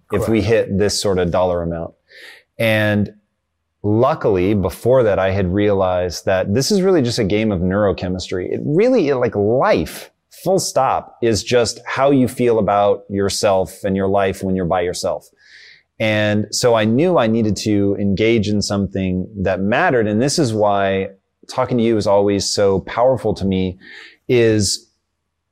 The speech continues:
Speaker 1: you've got this setup where meaning and purpose matters. Without it, there will be not, not just a, something missing in your life. It will be a sucking wound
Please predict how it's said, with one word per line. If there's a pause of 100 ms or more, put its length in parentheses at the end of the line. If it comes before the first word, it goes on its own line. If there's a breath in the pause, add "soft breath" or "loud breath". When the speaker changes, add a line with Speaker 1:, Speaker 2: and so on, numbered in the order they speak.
(140)
Speaker 1:
you've
got
this
setup
where
meaning
and
purpose
matters. (520)
Without
it,
there
will
be (260)
not,
not
just
a,
something
missing
in
your
life.
It
will
be
a
sucking
wound